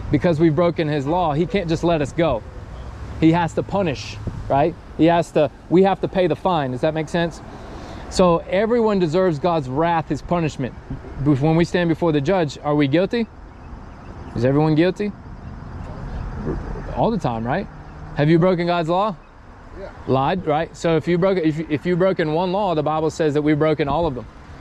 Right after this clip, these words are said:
Speaker 1: So even one lie separates us from the holiness and perfection of God.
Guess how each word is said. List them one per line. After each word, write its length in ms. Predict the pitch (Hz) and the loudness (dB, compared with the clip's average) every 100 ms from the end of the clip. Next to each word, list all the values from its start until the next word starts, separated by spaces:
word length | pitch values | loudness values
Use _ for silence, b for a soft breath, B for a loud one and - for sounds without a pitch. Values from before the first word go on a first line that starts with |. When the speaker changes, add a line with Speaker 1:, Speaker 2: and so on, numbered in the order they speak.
| B B | B B
Speaker 1:
So 160 | - 151 | 0 4
even 340 | 156 202 190 | 6 4 4
one 220 | 180 202 185 | 2 2 0
lie 220 | 190 160 | 0 -2
separates 560 | - 180 170 156 156 | -2 -2 2 2 2
us 120 | 143 - | -2 -2
from 140 | 147 | -2
the 80 | 127 | -2
holiness 480 | 156 175 165 160 151 | 0 2 2 0 -4
and 80 | |
perfection 440 | 123 - 151 - 139 | -6 -2 -2 -2 -4
of 120 | 127 | 0
God. 200 | 127 | -2